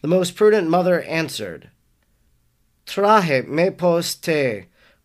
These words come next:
curemus in odorem ungetorum tuorum." Canticle one three. "Raise me, elevate me, Lord, and I will run after thee in the order,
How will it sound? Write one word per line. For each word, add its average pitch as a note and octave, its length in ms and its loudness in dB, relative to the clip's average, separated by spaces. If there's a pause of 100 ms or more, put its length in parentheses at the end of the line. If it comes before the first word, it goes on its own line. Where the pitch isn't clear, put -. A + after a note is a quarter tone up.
curemus D3+ 880 0
in E3 220 -2
odorem F#3+ 960 -2 (280)
ungetorum E3+ 1400 -2 (140)
tuorum." D#3 840 -2 (420)
Canticle D3 500 -6
one C3+ 320 -2
three. C#3 440 -8 (320)
"Raise G3 480 0
me, G2+ 320 -10 (280)
elevate D#3+ 640 2
me, G2+ 240 -10
Lord, A2 440 -8 (300)
and D3+ 200 -4
I F#3+ 260 0
will F#3 220 0
run E3 260 0
after F3+ 400 -6
thee F3 280 -4
in C#3+ 120 -4
the C#3+ 140 -4
order, F#3 640 -4